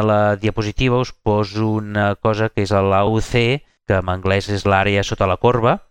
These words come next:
Si heu fet alguna mica d'estadística de proves diagnòstiques, amb aquelles variables que són contínues, podem fer una cosa que és calcular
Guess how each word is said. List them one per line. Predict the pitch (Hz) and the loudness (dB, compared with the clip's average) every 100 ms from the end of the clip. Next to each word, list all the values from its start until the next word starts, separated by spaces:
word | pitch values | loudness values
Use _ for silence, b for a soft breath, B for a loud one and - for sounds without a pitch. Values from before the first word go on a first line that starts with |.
| _ _ - | _ _ -8
Si | - - - - - - 104 104 101 | -4 -2 -4 -4 -6 -4 -2 0 0
heu | 101 | 0
fet | 120 | 0
alguna | 117 117 110 | 0 0 -2
mica | 110 110 113 | -4 -2 0
d'estadística | 110 110 107 - 117 110 - - - - 113 110 107 107 107 | 2 2 0 -2 -4 -4 2 4 4 0 0 2 0 -4 -2
de | |
proves | 107 110 110 104 | 0 0 0 0
diagnòstiques, | 107 107 120 - 120 120 139 - _ - | 0 0 -4 -2 -2 0 -2 -6 _ -6
amb | - | -4
aquelles | 101 107 104 107 | 0 0 0 -2
variables | 107 107 104 - 101 | 0 2 2 2 -2
que | - | -4
són | - 110 104 104 101 - | -2 -2 -2 -6 -6 -6
contínues, | 104 113 131 120 120 131 | -6 -2 0 2 0 -2
podem | - 101 101 101 | -4 -2 -2 -2
fer | 113 104 | 0 0
una | 104 104 101 | 0 -2 0
cosa | 104 107 | -2 -2
que | 110 | -4
és | 101 95 | -6 -4
calcular | - 104 95 90 95 101 | -2 -2 0 2 2 0